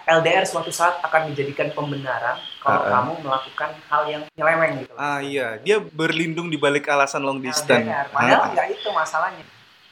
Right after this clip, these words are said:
Speaker 2: Paham, paham, paham. Iya sih. Aku pernah jadi orang kayak gitu nggak ya?
Speaker 1: Iya, jadi sebelum ke-, sebenarnya lebih baik ya, sebelum kita ngomongin L D R, maksudnya sebelum kalian mengambil langkah L D R,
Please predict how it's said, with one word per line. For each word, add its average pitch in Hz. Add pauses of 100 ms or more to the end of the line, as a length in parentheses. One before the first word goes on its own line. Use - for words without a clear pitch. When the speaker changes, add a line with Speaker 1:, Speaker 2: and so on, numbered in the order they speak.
(280)
Speaker 2:
Paham, 107
paham, 104
paham. 104 (960)
Iya 104
sih. 123 (600)
Aku 135
pernah 170
jadi 120
orang 113
kayak 113
gitu 120
nggak 113
ya? 120 (160)
Speaker 1:
Iya, 190
jadi 175
sebelum 190
ke-, 175
sebenarnya 185
lebih 165
baik 156
ya, - (140)
sebelum 160
kita 143
ngomongin 131 (120)
L 120
D 135
R, -
maksudnya 147 (380)
sebelum 156
kalian 151
mengambil 127
langkah 120
L 120
D 120
R, 117